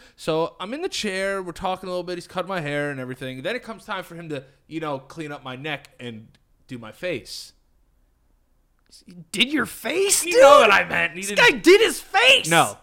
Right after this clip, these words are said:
Speaker 1: but listen. So
Speaker 2: You got your face did.
Speaker 1: I always get my face did. I get this lined up and then under here.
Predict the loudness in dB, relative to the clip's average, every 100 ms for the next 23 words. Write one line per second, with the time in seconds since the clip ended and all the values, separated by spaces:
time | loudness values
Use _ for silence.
0 | -6 -2 0 -2 -10 -4 -2 -2 -4 -2
1 | -2 -2 -8 -10 -12 -12 -12 -8 -6 -4
2 | 2 4 4 0 -6 -8 -8 -10 -14 -18
3 | -20 -16 -10 -10 -10 -10 -10 -10 -10 -10
4 | -12 -12 -14 -12 -14 -12 -12